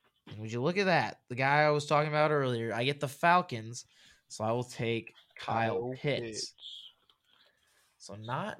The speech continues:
Speaker 1: not too shabby on my part, I will
Speaker 2: Yeah,
Speaker 1: say, for
Speaker 2: yeah.
Speaker 1: Kyle Pitts. Feel pretty good about that one. And so, Lavelle, will go back to you with tight end now.
Speaker 2: Okay.
Speaker 1: Prepare yourself.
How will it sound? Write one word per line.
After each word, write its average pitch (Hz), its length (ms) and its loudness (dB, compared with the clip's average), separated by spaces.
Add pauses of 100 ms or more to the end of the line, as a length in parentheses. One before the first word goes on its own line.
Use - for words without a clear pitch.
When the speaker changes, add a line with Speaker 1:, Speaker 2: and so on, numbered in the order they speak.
(120)
Speaker 1:
not 208 400 -4
too 226 260 -4
shabby 196 600 2
on 190 180 -4
my 185 260 0
part, 113 380 0
I 110 140 -6
will 113 220 -2
Speaker 2:
Yeah, 113 60 -4
Speaker 1:
say, 117 300 0
for 127 180 -6
Speaker 2:
yeah. - 80 -12
Speaker 1:
Kyle 123 260 4
Pitts. 147 640 -2 (680)
Feel 165 240 2
pretty 151 260 -2
good 143 180 0
about 127 280 0
that 127 240 2
one. 110 260 -8 (640)
And 113 200 -8
so, 120 580 0
Lavelle, 135 460 2
will 147 100 2
go 143 200 2
back 139 340 0
to 135 100 -8
you 143 240 2
with 147 200 2
tight 120 280 0
end 104 220 -8
now. 90 280 -14 (200)
Speaker 2:
Okay. 123 240 -6 (1300)
Speaker 1:
Prepare 147 360 0
yourself. 104 600 -8